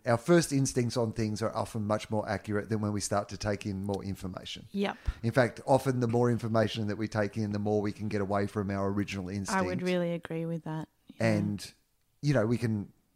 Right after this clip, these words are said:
Speaker 1: and I, look, I think it has a broader, you know, when we look at the world right now, the amount of misinformation there is out there,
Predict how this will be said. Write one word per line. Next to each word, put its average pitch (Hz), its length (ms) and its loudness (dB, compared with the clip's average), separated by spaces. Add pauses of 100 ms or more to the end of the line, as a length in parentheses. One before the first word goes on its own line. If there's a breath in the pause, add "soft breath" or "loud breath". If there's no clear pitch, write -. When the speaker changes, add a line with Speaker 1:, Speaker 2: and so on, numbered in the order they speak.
(160)
Speaker 1:
and 139 180 6
I, 165 120 10
look, 196 220 6
I 170 80 8
think 180 140 4
it 170 80 8
has 151 140 6
a 135 40 4
broader, 120 540 4 (320 soft breath)
you 127 120 0
know, 123 280 4 (380)
when 147 240 4
we 135 80 8
look 139 160 8
at 143 80 2
the 120 60 2
world 147 360 10
right 104 300 4
now, 101 400 -4
the 127 100 2
amount 131 240 6
of 120 100 0
misinformation 117 840 0
there 110 120 2
is 110 140 0
out 139 320 6
there, 104 280 -4